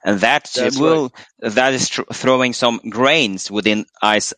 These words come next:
Speaker 1: inside of their machinery. So they, uh, they
Speaker 2: Yeah.
Speaker 1: cost them a lot of their love and money, their beloved in money. So it costs them a lot of money that we
Speaker 2: Yeah.
Speaker 1: are doing this.
Speaker 2: Money buys loyalty and assassins.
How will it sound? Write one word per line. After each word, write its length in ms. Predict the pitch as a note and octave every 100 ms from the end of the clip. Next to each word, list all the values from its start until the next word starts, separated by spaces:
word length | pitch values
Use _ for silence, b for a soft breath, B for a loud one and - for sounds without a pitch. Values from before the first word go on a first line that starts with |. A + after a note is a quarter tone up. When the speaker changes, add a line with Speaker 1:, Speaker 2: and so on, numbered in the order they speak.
| _
Speaker 1:
inside 340 | A2 G#2+ - G#2
of 160 | G2
their 220 | F#2 B2 G#2
machinery. 580 | G2+ D3+ E3 G2 D2+ - B B
So 160 | - F#2+
they, 280 | A2 A2+ A2
uh, 100 | -
they 80 | G2
Speaker 2:
Yeah. 80 | C3+
Speaker 1:
cost 240 | C3 G2+
them 200 | G#2 A#2+
a 80 | G2+
lot 180 | G2+ G#2
of 140 | E2
their 260 | F#2+ G#2+ G2
love 540 | F2+ G#2 A#2 G#2+ F#2
and 160 | F#2+ F#2
money, 180 | F2+ C#2
their 300 | F2 F#2+ F2+
beloved 500 | E2 F#2+ A2 A2 F2+
in 80 | F#2
money. 380 | G#2+ G#2+ D#2 -
So 160 | F#2
it 80 | F#2
costs 220 | A#2+ A2+
them 140 | G#2 F#2
a 40 |
lot 140 | G#2+
of 100 | A#2 -
money 440 | A2+ E3 B2+ - _ _ _ B B B
that 140 | F2+
we 80 | G2
Speaker 2:
Yeah. 80 | G2+
Speaker 1:
are 340 | F#2+ F#2+ F#2
doing 240 | F2+ A2+ G2
this. 260 | D#2+ - - - _ _ B B B
Speaker 2:
Money 240 | B2 D#3+ F#3
buys 400 | D#3 F3 E3+ C#3
loyalty 880 | D#3 F#3 G#3+ - A#3 A3+ A3+ A3+ E3
and 240 | F3+ G3
assassins. 760 | F#3 F#3+ E3+ D#3 A#2+ - -